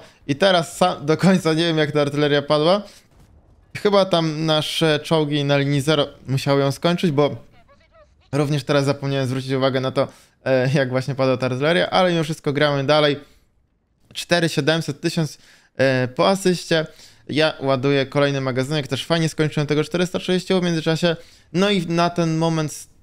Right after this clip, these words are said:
tego, co kojarzę, to ja potrzebowałem, e, chyba dwóch strzałów. Chyba dwóch strzałów, miałem już okolice czterdzieści, e, dziewięćdziesiąt cztery przecinek, e, osiemdziesiąt, chyba tak. E, i wiedziałem, że takie dwa dobre strzały,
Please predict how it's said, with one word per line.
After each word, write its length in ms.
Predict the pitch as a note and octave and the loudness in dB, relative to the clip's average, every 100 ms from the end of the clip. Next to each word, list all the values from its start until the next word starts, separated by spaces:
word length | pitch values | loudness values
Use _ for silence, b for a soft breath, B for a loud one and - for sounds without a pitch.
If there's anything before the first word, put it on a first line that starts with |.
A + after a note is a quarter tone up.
| _ | _
tego, 280 | F3+ E3+ E3 | -2 0 0
co 180 | D#3+ | 0
kojarzę, 320 | D#3 D3+ D3+ D3 | 0 0 0 0
to 100 | D3 | -2
ja 80 | |
potrzebowałem, 760 | C#3+ C3+ B2 C3+ B2+ C3+ C3+ C3+ b b b _ | -2 -6 -4 -4 0 2 0 -4 b b b _
e, 220 | B2 B2+ B2 | -2 -2 -2
chyba 240 | F#3+ G3 | 0 0
dwóch 320 | C#3+ C3 D#3+ - | 0 -2 -2 -4
strzałów. 580 | - - B2+ G#2 - - _ | -4 0 0 0 -8 -20 _
Chyba 180 | - F3+ | -2 0
dwóch 220 | D3+ E3 | 0 -4
strzałów, 440 | - - F3+ G3 F3 | -6 -2 0 2 0
miałem 280 | D#3 D3+ D3 | 0 0 -2
już 100 | C#3 | -4
okolice 480 | C#3 D3+ D#3+ D#3 | -4 -2 -2 -2
czterdzieści, 500 | C3+ - C3 C3+ E3 - C#3 C3+ A#2+ | -8 -8 -8 -4 -6 -2 0 0 -2
e, 40 | B2 | -6
dziewięćdziesiąt 500 | C3 D3 E3 D#3+ B2 | -4 -2 -2 -4 -6
cztery 520 | - D#3 D#3+ D#3 D3 | -4 0 0 2 0
przecinek, 1080 | D3+ - C3 C3 - - D#3+ D3+ C3+ C3 - b b b b _ | -4 -8 -8 -10 -12 -6 -4 -2 -4 -6 -16 b b b b _
e, 880 | - B2+ A#2+ A#2 A#2 A#2 A2+ G#2+ - _ _ | -2 0 2 0 0 0 -2 -4 -10 _ _
osiemdziesiąt, 640 | C3 - C#3 D3+ G#3+ A#3+ - - | -8 -4 -4 -2 -2 -4 -6 -8
chyba 200 | C#3+ C#3 | -2 0
tak. 240 | D3+ F#3+ b b b b | 0 -2 b b b b
E, 240 | C3 C3+ - | 0 0 0
i 140 | F3 | -2
wiedziałem, 380 | G3+ E3 F3+ F3 | 0 0 2 0
że 140 | D3 | -2
takie 240 | D3+ D3+ C#3+ | -4 -4 -4
dwa 280 | C3 F3 | 0 0
dobre 340 | E3+ D#3 C#3 C3+ | 2 0 0 -4
strzały, 520 | - - D#3+ E3 D#3+ | -6 -2 0 0 -2